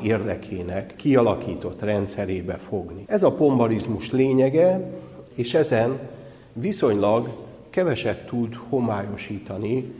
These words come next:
mindaz, amelyet Pombal személyével kapcsolatban szeretnék most elmondani. Pombal egy kissé cinikus magánéletet élt, mert fiatal korában egy, ö, idős és nagyon gazdag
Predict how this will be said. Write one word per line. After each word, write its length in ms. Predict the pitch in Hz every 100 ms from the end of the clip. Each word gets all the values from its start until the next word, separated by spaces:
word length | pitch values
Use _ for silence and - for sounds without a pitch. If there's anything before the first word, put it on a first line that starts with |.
| - -
mindaz, 600 | 139 170 147 120 113 127
amelyet 720 | - 120 117 110 110 107 - -
Pombal 380 | 160 143 123 107
személyével 800 | - 131 113 98 95 92 90
kapcsolatban 760 | - 107 - 110 95 98 92 87
szeretnék 600 | - 107 92 - 95 -
most 240 | - -
elmondani. 560 | 101 98 98 98 95 113 - - -
Pombal 340 | 226 170 156
egy 180 | 147 143 - - - -
kissé 640 | 180 - 151 131 98 - - - - -
cinikus 540 | - 208 160 - 110 -
magánéletet 920 | 131 120 104 104 104 104 95 101 -
élt, 380 | 131 151 147 135
mert 320 | 120 113 - - -
fiatal 440 | 175 143 110 95 92
korában 580 | 120 107 95 107 120 123 - - - - -
egy, 520 | 117 104 104 101 - 113
ö, 500 | 104 101 98 - 185
idős 460 | 127 117 127 120
és 260 | 120 98 -
nagyon 340 | 104 101 107
gazdag 560 | 135 120 - 101 -